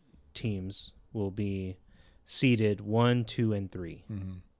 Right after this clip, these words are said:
Speaker 1: They will all make it to the bracket. South Bay Phillies, Vegas Mastiffs,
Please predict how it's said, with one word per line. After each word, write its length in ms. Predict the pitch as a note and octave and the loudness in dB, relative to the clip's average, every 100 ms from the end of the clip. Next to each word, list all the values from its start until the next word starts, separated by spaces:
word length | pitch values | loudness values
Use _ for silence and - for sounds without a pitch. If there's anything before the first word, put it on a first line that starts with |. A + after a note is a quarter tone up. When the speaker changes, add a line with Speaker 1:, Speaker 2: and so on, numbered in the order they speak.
| _ _ _ _ _ _ _ _ - | _ _ _ _ _ _ _ _ 0
Speaker 1:
They 120 | A2+ | 2
will 120 | G#2+ | 4
all 160 | G#2+ B2 | 6 6
make 180 | A#2+ A2+ | 4 2
it 80 | G2+ | -2
to 80 | |
the 60 | G2+ | -4
bracket. 440 | F#2 F2+ E2 F2 - | -4 -6 -6 -10 -6
South 240 | A2 G#2+ | -4 -2
Bay 100 | A2 | -2
Phillies, 420 | G#2 A2 G#2 G2 - | 0 0 0 -2 -4
Vegas 440 | G2 A2 A2 G#2 | -2 0 0 0
Mastiffs, 520 | G#2+ G2+ - G#2 G2 | -2 -4 -4 -6 -6